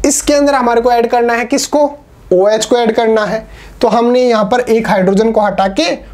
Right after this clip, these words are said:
और ओएच को ऐड कर दिया, तो हमारे पास क्या हो गया, सी टू एच फ़ाइव और ओएच, ये हो गया सी टू एच फ़ाइव ओ एच।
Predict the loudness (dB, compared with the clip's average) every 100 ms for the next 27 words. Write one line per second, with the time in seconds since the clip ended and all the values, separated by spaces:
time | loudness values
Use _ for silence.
0 | -2 -2 0 0 2 0 0 0 0 0
1 | 0 2 0 0 0 0 0 -2 0 0
2 | 2 0 -2 -4 -2 -2 0 -2 -2 -8
3 | -14 -14 -14 -16 -6 -2 0 0 -2 -2
4 | 0 0 -4 -10 -2 0 0 -4 -12 -20
5 | -20 -8 -2 0 0 -2 -6 -10 -12 -12
6 | -12 -16 -18 -20 -16 -14 -12 -12 -12 -12
7 | -14 -18 -8 0 2 2 2 0 -2 -8
8 | -20 -20 -20 -14 -2 0 2 0 0 -4
9 | -14 -2 0 0 0 0 0 -4 -10 -18
10 | -10 0 0 2 -2 -4